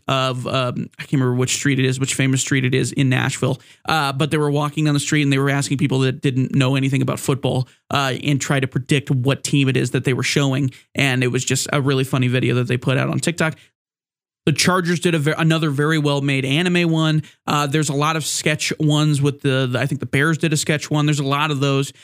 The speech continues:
Uh, and it's incredible that it, it really actually, and I appreciate the fact that it allows, uh, these N F L, like, they used to be so boring. It would just be a list. "Hey, this is who we're playing during the season." But now it's allowing, like, the social media people to get really creative with how they wanna release it.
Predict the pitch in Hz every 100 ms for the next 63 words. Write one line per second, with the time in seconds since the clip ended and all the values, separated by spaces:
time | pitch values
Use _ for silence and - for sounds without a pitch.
0 | - - 156 156 185 214 190 262 254 233
1 | 185 175 - 170 151 - 214 285 359 269
2 | 233 - 202 160 151 160 156 - 226 -
3 | 190 170 143 143 139 135 127 127 139 143
4 | 143 - - _ _ _ 143 131 127 143
5 | 139 147 147 139 135 131 147 156 160 233
6 | 202 180 - 170 143 139 143 143 135 135
7 | 147 - 143 135 127 - 131 147 220 -
8 | - 151 143 135 139 156 131 131 170 185
9 | 175 170 139 147 135 135 - 208 180 180
10 | - - - 160 262 226 151 170 185 254
11 | 233 190 160 151 139 175 - 143 139 135
12 | 143 135 127 135 131 117 - 139 143 139
13 | - 135 139 147 139 156 139 135 135 131
14 | 139 135 156 202 214